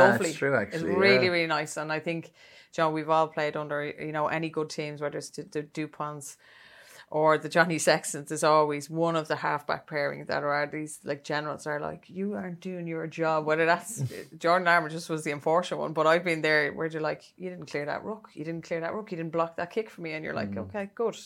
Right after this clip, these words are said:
Speaker 1: They're the standards you uphold. Um,
Speaker 2: Yeah, for sure.
Speaker 1: so I think, yeah, I think it'll be a nice run in for Leinster, but it'll just be managing injuries, game time, and, uh,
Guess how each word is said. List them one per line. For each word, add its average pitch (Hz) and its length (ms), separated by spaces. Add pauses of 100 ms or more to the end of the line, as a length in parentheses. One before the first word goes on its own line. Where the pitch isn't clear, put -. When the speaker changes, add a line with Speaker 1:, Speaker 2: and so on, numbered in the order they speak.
(140)
Speaker 1:
They're 175 220
the 165 120
standards 170 460
you 151 80
uphold. 147 500 (100)
Um, 147 460
Speaker 2:
Yeah, 101 160 (100)
for - 100
sure. 101 380
Speaker 1:
so - 140
I 175 80
think, 180 300
yeah, 151 240 (100)
I - 60
think 202 160
it'll 208 120
be 214 80
a 208 60
nice 214 260
run 196 140
in 180 140
for 180 140
Leinster, 170 360
but 151 160
it'll 147 120
just 151 260
be 151 80
managing 143 400
injuries, 143 440
game 139 260
time, 139 340 (240)
and, 139 400
uh, 139 220